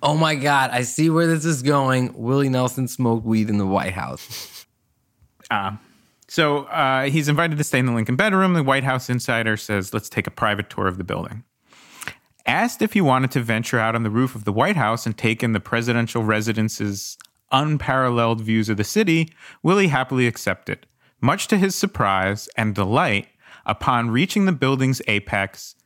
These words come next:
Speaker 2: his escort slyly offered him a joint to smoke while gazing down at our nation's capital from one of the highest points in the city.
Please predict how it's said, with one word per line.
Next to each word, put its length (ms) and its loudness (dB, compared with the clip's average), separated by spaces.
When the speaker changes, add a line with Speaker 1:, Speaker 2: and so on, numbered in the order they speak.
Speaker 2:
his 280 -2
escort 580 0
slyly 580 0
offered 320 2
him 140 0
a 40 0
joint 440 0
to 100 -4
smoke 580 0
while 160 2
gazing 440 0
down 260 0
at 120 0
our 100 2
nation's 460 -2
capital 440 -2
from 200 -4
one 120 2
of 100 0
the 80 0
highest 440 -2
points 320 -2
in 80 -4
the 80 -2
city. 460 -8